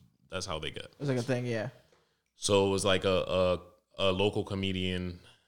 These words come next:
Speaker 1: in the L G B T community who was like, they, the, Sh-, Sh-, Dave Chappelle did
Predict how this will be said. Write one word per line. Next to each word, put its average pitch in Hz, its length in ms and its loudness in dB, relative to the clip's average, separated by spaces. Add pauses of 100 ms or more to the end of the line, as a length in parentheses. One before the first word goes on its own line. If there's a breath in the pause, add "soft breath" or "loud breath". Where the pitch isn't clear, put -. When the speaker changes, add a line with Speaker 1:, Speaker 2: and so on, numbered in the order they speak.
(600 soft breath)
Speaker 1:
in 90 160 -4
the - 120 -4
L 90 140 0
G 90 160 -4
B 87 160 -2
T 92 180 -8
community 90 480 -6
who 85 140 -6
was 82 200 -6
like, 82 520 -8 (1300)
they, 113 160 2
the, 110 320 -8
Sh-, - 220 -4
Sh-, - 200 0
Dave 123 300 2
Chappelle 139 420 2
did 104 440 2